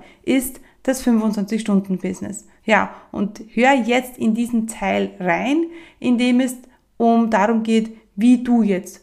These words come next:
zur fünfundzwanzig Stunden Unternehmerin werden kannst. Hello, hello, hello.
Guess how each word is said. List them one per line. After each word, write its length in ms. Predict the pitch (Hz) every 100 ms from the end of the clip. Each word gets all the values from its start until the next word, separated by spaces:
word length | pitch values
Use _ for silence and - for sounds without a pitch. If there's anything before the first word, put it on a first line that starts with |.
| _
zur 120 | -
fünfundzwanzig 640 | 185 233 240 233 208 - 190
Stunden 320 | 208 208 208
Unternehmerin 760 | 196 202 190 185 196 220 226 - _ 165
werden 340 | 180 165 170
kannst. 420 | - - - - - _ _ _ _ _ _ _ - - _ _ _ _ _ _
Hello, 840 | - 208 254 254 233 233 233 240 220
hello, 800 | 190 208 208 202 196 190 190 190
hello. 920 | - 202 190 196 190 170 - 202